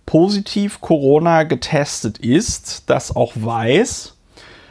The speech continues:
äh, eine Quarantäne verordnet ist, man sich also in dem Fall, dass die Krankheit nicht so schwer verläuft, wobei,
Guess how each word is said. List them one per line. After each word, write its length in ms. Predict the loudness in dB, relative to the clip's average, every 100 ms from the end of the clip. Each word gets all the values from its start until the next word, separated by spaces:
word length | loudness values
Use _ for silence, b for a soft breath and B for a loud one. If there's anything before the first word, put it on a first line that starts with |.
| B B 0
äh, 60 |
eine 680 | 4 6 4 2 2 2 2
Quarantäne 800 | 0 -2 0 0 -2 0 0 -2
verordnet 960 | -2 -4 0 2 4 2 -2 -2 -2
ist, 380 | 0 0 0 0
man 220 | 0 0
sich 280 | -2 -6 -4
also 1000 | 2 4 4 2 2 2 2 2 0 -2 -8 -6
in 160 | -2 0
dem 200 | -2 -2
Fall, 460 | 0 2 4 2
dass 220 | 0 -2
die 100 | -8
Krankheit 640 | -6 -2 0 0 -2 -2 -2
nicht 200 | -6 -4
so 200 | -4 -4
schwer 360 | -2 2 2
verläuft, 760 | 2 0 2 4 4 2 -6 -20 _ _ _ _ _ _ _ _ _ _ _ _ B B B B
wobei, 540 | 0 4 4 6 4